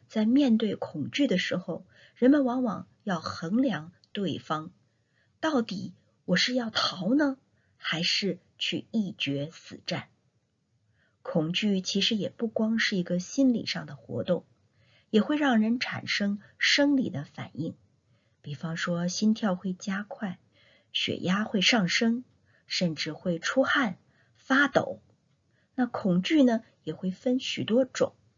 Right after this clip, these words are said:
有专家说，那种突然被吓一跳的，和那种久久挥之不去的恐惧呢，在本质上是有区别的。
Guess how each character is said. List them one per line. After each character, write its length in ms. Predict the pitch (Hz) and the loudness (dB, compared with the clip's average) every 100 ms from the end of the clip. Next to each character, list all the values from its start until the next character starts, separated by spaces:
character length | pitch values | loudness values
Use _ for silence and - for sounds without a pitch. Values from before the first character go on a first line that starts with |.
| _ _ _ _ _ _ _ | _ _ _ _ _ _ _
有 200 | 165 143 | -2 0
专 240 | 196 190 | 0 0
家 200 | 202 180 | 2 0
说， 360 | 180 - 170 190 _ _ _ | 0 -2 -4 -4 _ _ _
那 160 | 208 | 0
种 180 | 185 151 | 0 -6
突 260 | - - 311 | -8 -4 0
然 220 | 262 175 | 0 0
被 240 | 196 185 175 | -2 -2 -2
吓 280 | - 247 | -2 -2
一 120 | 151 156 | -4 -10
跳 320 | - 214 160 | -6 -2 -2
的， 200 | 95 - _ _ _ _ | -4 -10 _ _ _ _
和 160 | - 214 | -4 2
那 160 | 254 226 | 4 2
种 200 | 165 - _ _ - | 0 -8 _ _ -4
久 280 | 185 175 | 0 0
久 260 | 220 180 - _ | 0 -4 -6 _
挥 360 | _ - 269 262 | _ 2 4 4
之 240 | - 240 | 0 -4
不 200 | 240 160 | -4 -12
去 240 | - - 247 | -10 -6 -4
的 120 | 131 | -4
恐 340 | - 123 - | -8 -12 -12
惧 220 | - 185 160 | -8 -6 -6
呢， 200 | 156 - _ _ _ | -8 -16 _ _ _
在 240 | - 165 - _ | -6 -6 -6 _
本 260 | 151 - | -4 -4
质 200 | 123 202 | -6 -4
上 320 | 165 - 127 - _ _ | -4 -4 -4 -8 _ _
是 220 | - - | -4 -2
有 180 | 147 - | -2 -4
区 320 | - - 240 233 | -4 -2 0 -2
别 280 | 147 65 | -2 -6
的。 140 | - | -8